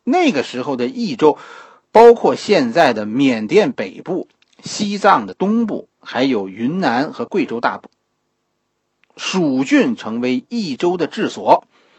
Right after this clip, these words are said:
什么叫治所呢？省会。到了，到了西汉的末年，这不汉朝吗？汉朝到了西汉的末年，就是，呃，王莽篡位这个时候，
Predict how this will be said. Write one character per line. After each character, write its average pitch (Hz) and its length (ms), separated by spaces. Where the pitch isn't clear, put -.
什 123 180
么 151 80
叫 160 120
治 151 220
所 110 200
呢？ 131 140
省 101 300
会。 254 260
到 220 180
了， 175 180
到 233 140
了 190 100
西 277 380
汉 180 300
的 101 340
末 180 240
年， 90 400
这 - 80
不 113 60
汉 156 260
朝 104 220
吗？ 127 120
汉 123 280
朝 113 220
到 117 180
了 98 100
西 143 280
汉 110 200
的 104 60
末 120 220
年， 101 360
就 107 120
是， 101 160
呃， 58 840
王 120 180
莽 - 160
篡 139 220
位 160 180
这 127 100
个 117 80
时 120 80
候， 139 180